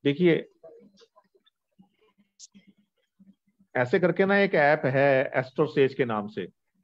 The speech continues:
उसको खोलेंगे तो इस तरह से डिटेल आ जाती है, उसमें कुंडली आप ईजीली बना सकते हैं, अभी हाथ के हाथ बना सकते हैं। लेकिन जो भी चीज मैं बताऊंगा ना, वो आप immediate check कर सकते हैं, मतलब कोई ऐसी चीज नहीं है कि जो मैं बताऊंगा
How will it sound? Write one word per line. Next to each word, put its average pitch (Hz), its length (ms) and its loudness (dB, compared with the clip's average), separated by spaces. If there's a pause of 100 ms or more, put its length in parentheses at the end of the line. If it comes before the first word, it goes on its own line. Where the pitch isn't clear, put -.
(1300)
उसको 131 300 -4
खोलेंगे 165 580 4
तो 175 200 2
इस 160 120 -4
तरह 165 220 4
से 170 180 -2
डिटेल 143 340 0
आ 131 80 2
जाती 123 320 -2
है, 165 160 -2
उसमें 156 220 -8
कुंडली 143 280 -6
आप 160 140 -2
ईजीली 139 260 -2
बना 117 200 -2
सकते 107 280 -10
हैं, 92 200 -12 (840)
अभी 156 200 2
हाथ 135 300 -2
के 165 80 0
हाथ 135 160 2
बना 131 240 -2
सकते 110 280 -10
हैं। 95 160 -8 (1160)
लेकिन 135 200 -2
जो 127 180 2
भी 156 80 2
चीज 165 180 0
मैं 175 100 0
बताऊंगा 156 440 -2
ना, 185 80 -4
वो 175 260 -2
आप 139 380 -2
immediate 156 520 -2
check 147 220 -6
कर 131 100 0
सकते 123 300 -8
हैं, 131 140 -6
मतलब 127 300 -4
कोई 156 380 -2
ऐसी 120 220 -6
चीज 156 200 -6
नहीं 143 220 -4
है 156 100 -2
कि 165 100 -4
जो 143 120 -4
मैं 151 160 -2
बताऊंगा 143 540 0